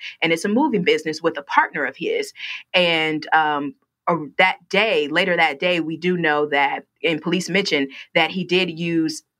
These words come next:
the truck at some point when he was driving home to visit his family. Um, I believe they're in, they're from Grenada, uh, Mississippi. But when he was going to visit his family, he had that truck. Um, and that was pretty unusual to police because when police talked to his partner,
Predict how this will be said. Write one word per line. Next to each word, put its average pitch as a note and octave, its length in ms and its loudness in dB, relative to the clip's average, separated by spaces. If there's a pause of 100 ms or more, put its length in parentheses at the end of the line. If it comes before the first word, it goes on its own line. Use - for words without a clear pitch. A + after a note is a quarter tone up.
(140)
the - 80 -2
truck - 540 2
at D3 160 -2
some F3 220 -2
point E3+ 340 2
when D#3+ 100 -4
he E3+ 120 -4
was D#3 160 -2
driving D3+ 320 2
home D3+ 240 0
to C#3 100 -8
visit C#3 240 -2
his - 240 -2
family. D3 580 0 (300)
Um, C#3+ 180 4
I C3+ 80 2
believe G3 220 2
they're D#3+ 140 4
in, D3 260 -4
they're F3 160 2
from D3+ 240 -2
Grenada, C#3+ 540 0 (260)
uh, C#3+ 160 4
Mississippi. - 720 -4
But D3 160 2
when D#3+ 120 -4
he E3 40 0
was D3+ 140 -4
going F3 160 2
to D#3+ 80 -2
visit D#3 240 -2
his C#3+ 140 -6
family, D#3 320 2
he D3 120 -8
had C#3+ 360 2
that - 160 -4
truck. - 420 -2 (420)
Um, C#3+ 580 2 (180)
and E3+ 400 0 (180)
that A3 200 4
was A3 180 0
pretty G#3+ 260 0
unusual F3+ 460 0
to - 120 -12
police B3+ 380 0
because E3 420 -2
when D#3 200 -4
police F3 280 -4
talked - 280 2
to D#3 100 -6
his D3+ 220 -6
partner, - 500 0